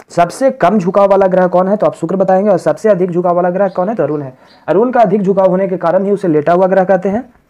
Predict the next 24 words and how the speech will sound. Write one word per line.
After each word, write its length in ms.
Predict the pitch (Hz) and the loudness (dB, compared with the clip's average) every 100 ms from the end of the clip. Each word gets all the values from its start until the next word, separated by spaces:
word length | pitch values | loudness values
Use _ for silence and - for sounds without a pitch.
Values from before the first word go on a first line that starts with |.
| _ _ _ | _ _ _
दूसरी 280 | 147 208 240 | -2 -2 0
बात 260 | 180 151 - _ 165 | 0 0 -2 _ -4
यहाँ 160 | 165 | -2
पे 100 | 180 | 0
ये 200 | 180 214 | 2 2
है, 220 | 151 196 - _ _ | 2 -2 -6 _ _
आप 160 | 165 185 | -2 0
इसको 200 | 208 285 | 0 0
भी 80 | 240 | 2
ध्यान 200 | 202 175 | 2 2
में 100 | 170 | 0
रखेंगे 300 | 160 160 214 | 0 -2 -2
कि 80 | 220 | -2
पृथ्वी 440 | 190 165 202 269 | -2 -2 -2 2
और 100 | 247 | 2
मंगल 280 | 175 175 233 | 0 0 0
का 100 | 214 | 0
जो 120 | 180 | 0
झुकाव 340 | 147 156 180 | -2 0 2
है 60 | 190 | 2
वो 60 | 160 | 0
लगभग 220 | 143 160 | -2 -4
बराबर 320 | 151 135 | -2 -2
है। 100 | 139 | -4